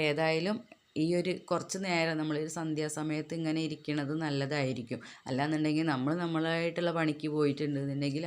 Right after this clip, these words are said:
അവർ അവരുടേതായിട്ടുള്ള രീതിയിൽ എന്തെങ്കിലുമൊക്കെ കാണിച്ച് വെച്ച് പോകും കേട്ടോ. പിന്നെ നമ്മൾ കുറച്ച് കഴിഞ്ഞിട്ട് ചെയ്യാമെന്ന് വിചാരിച്ചിട്ടുണ്ടെങ്കിൽ നമുക്ക് പിന്നെ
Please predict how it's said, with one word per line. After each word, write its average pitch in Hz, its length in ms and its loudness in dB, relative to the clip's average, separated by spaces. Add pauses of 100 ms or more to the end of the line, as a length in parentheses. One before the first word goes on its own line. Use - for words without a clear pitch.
അവർ 151 220 -4
അവരുടേതായിട്ടുള്ള 185 760 -2 (100)
രീതിയിൽ 151 300 2 (100)
എന്തെങ്കിലുമൊക്കെ 143 580 0
കാണിച്ച് 127 420 -2
വെച്ച് 135 240 -6
പോകും 123 240 -2 (140)
കേട്ടോ. 117 180 -6 (600)
പിന്നെ 175 240 2 (100)
നമ്മൾ 185 180 0 (120)
കുറച്ച് 190 360 2
കഴിഞ്ഞിട്ട് 190 400 2
ചെയ്യാമെന്ന് 180 400 2
വിചാരിച്ചിട്ടുണ്ടെങ്കിൽ 165 760 -2
നമുക്ക് 156 280 0
പിന്നെ 160 160 2